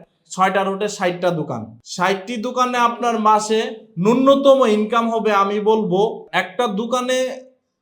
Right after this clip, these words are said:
যদি একটা দুইটা কেটলিও থাকে, তারও কমপক্ষে একদম ন্যূনতম তারও দশ কেজি চা প্রয়োজন। সে দশ কেজির চা আপনার কাছ থেকে নিবেই, কমপক্ষে দশ কেজি চা সে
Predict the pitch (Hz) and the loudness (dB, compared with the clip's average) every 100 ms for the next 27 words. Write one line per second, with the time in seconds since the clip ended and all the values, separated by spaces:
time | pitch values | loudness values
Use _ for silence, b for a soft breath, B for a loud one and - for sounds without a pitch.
0 | _ 175 180 214 240 208 196 - 254 185 | _ -4 0 0 0 -2 -2 0 0 0
1 | 196 247 240 233 233 240 233 214 196 196 | 0 0 0 -4 -2 -2 -2 -2 -4 -4
2 | 196 180 220 247 262 269 269 269 269 - | 0 2 2 0 0 0 4 2 2 -4
3 | 123 - 160 190 208 240 196 233 240 254 | -6 -6 -8 -6 -4 -2 0 0 0 -2
4 | 240 220 135 - - _ _ _ _ - | -2 -2 -4 -6 -18 _ _ _ _ -2
5 | 185 196 220 196 185 - 196 190 185 180 | 2 4 2 0 -2 -6 -8 -6 -4 -4
6 | 185 220 202 160 110 - _ - - 214 | 0 2 2 0 -6 -12 _ -14 0 2
7 | 214 180 202 - 226 220 226 233 220 220 | 2 0 0 -2 -8 -8 -8 -4 0 0
8 | 220 226 220 214 - 208 220 208 220 233 | -2 -8 -8 -8 -4 -4 -2 0 0 2
9 | 226 185 - 226 226 233 220 - 233 220 | 4 4 2 -4 -4 -6 -8 -6 -6 -4
10 | 208 - 226 220 226 214 214 233 | -6 -8 -16 -12 -8 -6 -6 -6